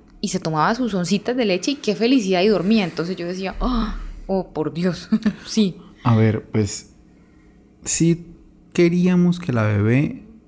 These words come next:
Speaker 2: tuviera una alimentación basada exclusivamente en leche materna. Sí lo queríamos. Pero pues no nos íbamos a obsesionar al punto de perjudicar a la bebé por nuestro capricho.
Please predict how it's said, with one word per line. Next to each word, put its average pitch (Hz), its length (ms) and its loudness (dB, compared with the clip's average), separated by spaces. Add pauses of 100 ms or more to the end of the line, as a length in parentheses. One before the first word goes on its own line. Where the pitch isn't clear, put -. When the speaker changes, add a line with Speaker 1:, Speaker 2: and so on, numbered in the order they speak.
(400)
Speaker 2:
tuviera 104 680 2 (260)
una 113 160 6
alimentación 107 800 2
basada 95 640 -2
exclusivamente 139 1400 0 (120)
en 95 220 2
leche 92 280 -2
materna. - 600 -6 (180)
Sí - 220 2
lo 127 140 4
queríamos. - 600 -8 (1200)
Pero 104 260 4
pues 98 180 4
no 107 160 8
nos 131 200 6
íbamos 147 380 4
a 110 60 -2
obsesionar 98 800 2 (520)
al 123 220 0
punto 120 400 4
de 107 100 4
perjudicar 95 680 0
a 110 60 0
la 120 120 2
bebé 120 280 2
por 110 220 2
nuestro 90 360 2
capricho. - 500 -2